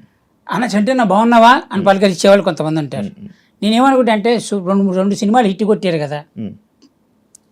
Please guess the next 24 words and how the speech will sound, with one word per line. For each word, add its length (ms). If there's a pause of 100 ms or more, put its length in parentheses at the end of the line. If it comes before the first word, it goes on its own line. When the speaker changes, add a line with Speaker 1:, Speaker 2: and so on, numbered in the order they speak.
(480)
Speaker 1:
"అన్న 120
చంటి 320
అన్న" 100
అనేప్పుడు 360
మనం 180
ఏం 200
ఫీల్ 140
అవుతాం? 280 (280)
Speaker 2:
ఉమ్. 200
Speaker 1:
"భయ్యా 180
ఎలా 200
ఉన్నారంటాం." 460 (200)
Speaker 2:
ఉమ్. 160 (1080)
Speaker 1:
ఇప్పుడు 220
"భయ్యా 440
ఎలా 280
ఉన్నారని" 380
మనం 240
పిలిచిన 300
తర్వాత 280
"భయ్యా 240
అవ-, 160
అవసరం 300
లేదన్నా, 440